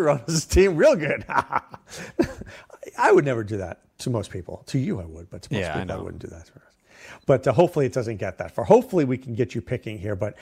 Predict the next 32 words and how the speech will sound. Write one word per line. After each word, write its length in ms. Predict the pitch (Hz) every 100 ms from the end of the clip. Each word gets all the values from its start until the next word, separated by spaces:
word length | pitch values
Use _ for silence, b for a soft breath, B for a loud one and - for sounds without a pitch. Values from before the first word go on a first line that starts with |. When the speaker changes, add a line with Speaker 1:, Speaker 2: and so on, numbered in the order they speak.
| B -
Speaker 1:
it 140 | 175
ha-, 160 | 190 -
hasn't 240 | 202 247 226
been 140 | 226
more 160 | 220 226
than 120 | 214
a 40 |
minute. 280 | 185 202 254
Why 140 | 180
didn't 100 | 208
they 80 | 226
just 180 | 214 214
give 140 | 226
him 40 | 226
a 40 |
pick 240 | - 233 240
already? 320 | 175 104 98 _ _ _ _ _ - -
Speaker 2:
Uh, 40 | 107 104 101 98
I 80 | 110
think 240 | - 143
it 160 | 117 -
does 240 | 101 110
that, 180 | 135 147
and 120 | 95
it 80 | 90
actually 380 | 92 104 - 92
takes 320 | - 104 -
longer. 440 | 85 90 107 131 -
I 80 |
don't 140 | 110 147
know 80 | 101
why. 480 | 80 76 80 113